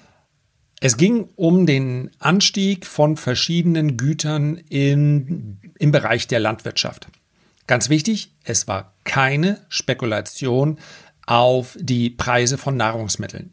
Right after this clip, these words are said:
Das ist ein ganz großer Unterschied. Persönlich denke ich, dass Grundnahrungsmittel, Energie und Wasser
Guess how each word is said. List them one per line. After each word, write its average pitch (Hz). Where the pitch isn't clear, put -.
Das 113
ist 120
ein 143
ganz 123
großer 139
Unterschied. 120
Persönlich 190
denke 170
ich, 143
dass 113
Grundnahrungsmittel, 165
Energie 127
und 123
Wasser 135